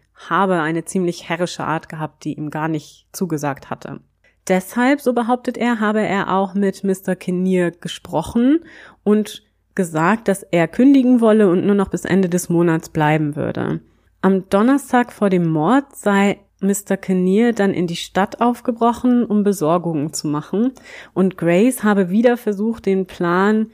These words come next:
die beiden zu vergiften, in die Tat umzusetzen und habe nun auch davon gesprochen, die beiden beziehungsweise Mister Kinnear auszurauben.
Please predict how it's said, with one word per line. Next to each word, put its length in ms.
die 80
beiden 320
zu 140
vergiften, 680
in 200
die 120
Tat 340
umzusetzen 840
und 280
habe 180
nun 220
auch 140
davon 380
gesprochen, 640
die 540
beiden 460
beziehungsweise 640
Mister 280
Kinnear 500
auszurauben. 920